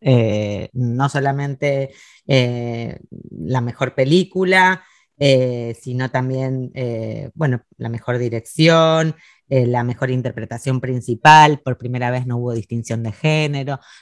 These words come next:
¿Cómo analizás esta, eh, que para muchas personas críticas, eh, es como lo políticamente correcto de la época? Eh, <laughs> y a nosotras a veces nos parece como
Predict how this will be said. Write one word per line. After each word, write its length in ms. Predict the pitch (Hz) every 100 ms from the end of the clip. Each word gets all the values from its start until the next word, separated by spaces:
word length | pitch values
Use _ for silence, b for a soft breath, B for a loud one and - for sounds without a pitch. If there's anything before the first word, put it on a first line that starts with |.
| _
¿Cómo 140 | 302 427
analizás 580 | 339 185 160 - 143 131 -
esta, 500 | 139 - 143 135 -
eh, 380 | 123 131 123 117 B B B - _
que 140 | 156
para 240 | - 147 143
muchas 720 | 156 208 247 214 185 151 131
personas 560 | - 113 - 175 180 -
críticas, 1120 | - 190 208 - 175 160 170 196 208 214 - -
eh, 680 | 147 139 131 127 123 117 113
es 200 | 156 156
como 280 | - 240 170
lo 160 | 143 135
políticamente 800 | 131 143 156 185 151 143 151 -
correcto 800 | 131 139 151 147 - 170 180 -
de 220 | 123 117
la 160 | 107 113
época? 760 | 110 - 117 101 110 101 - -
Eh, 480 | 131 123 127 123 -
<laughs> 340 | 160 170 220 -
y 180 | 214
a 80 | 202
nosotras 420 | 214 277 285 294 294
a 100 | 202
veces 240 | 226 277
nos 160 | 175 -
parece 360 | 156 185 196
como 460 | 156 139 139 123